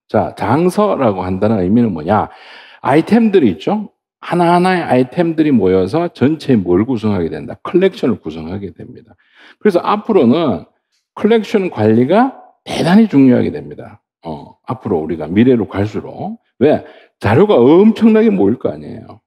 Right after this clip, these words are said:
그러면 이 전체를 우리가 다 관리를 해야 되거든. 자, 그래서 여기에 보면은 주요 메타데이터 하면 옛날에는 우리가 마크 중심이에요. 그래서 마크 이십일이라든가 코막이죠. 우리나라는. 예, 이렇게 마크 중심으로 왔는데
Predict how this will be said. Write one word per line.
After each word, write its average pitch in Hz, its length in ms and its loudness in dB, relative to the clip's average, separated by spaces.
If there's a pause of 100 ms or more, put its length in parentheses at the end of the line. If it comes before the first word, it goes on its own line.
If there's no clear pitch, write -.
(120)
그러면 160 260 2
이 170 200 -2
전체를 202 480 2
우리가 127 200 2
다 104 180 -8
관리를 127 480 0
해야 127 200 -2
되거든. 85 400 -8 (440)
자, 147 180 0
그래서 170 380 4
여기에 175 240 4
보면은 117 720 2
주요 208 260 4
메타데이터 135 720 2
하면 123 320 4
옛날에는 147 640 2
우리가 110 460 2 (200)
마크 107 380 0
중심이에요. 92 640 -2 (320)
그래서 131 260 2 (200)
마크 180 360 0
이십일이라든가 143 920 2
코막이죠. 160 720 0
우리나라는. 101 720 0 (260)
예, 85 200 0
이렇게 - 240 2
마크 208 380 0
중심으로 131 380 2
왔는데 82 720 0